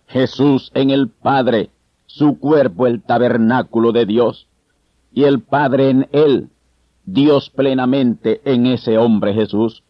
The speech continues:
Eso enojó tremendamente al diablo la primera vez que tomó lugar, y aún más la segunda vez. Pero la tercera vez será algo aún más enojoso al diablo.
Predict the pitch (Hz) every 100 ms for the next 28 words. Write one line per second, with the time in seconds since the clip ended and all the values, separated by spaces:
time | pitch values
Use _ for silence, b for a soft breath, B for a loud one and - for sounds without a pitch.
0 | _ _ _ _ _ _ - 127 123 123
1 | 127 120 113 131 127 131 131 135 113 127
2 | 135 131 - 131 127 101 127 143 131 127
3 | - _ _ - 127 - 139 131 143 139
4 | 131 139 131 _ 135 127 131 135 131 120
5 | 143 113 - _ _ _ 123 127 127 131
6 | 123 127 - 123 120 120 101 117 113 101
7 | 107 98 110 - _ _ _ _ _ _
8 | - 64 90 98 117 110 - 123 127 123
9 | 127 127 _ 135 127 139 - 131 139 113
10 | 131 127 135 131 135 131 - 135 135 120
11 | 120 139 143 127 123 - 131 143 139 120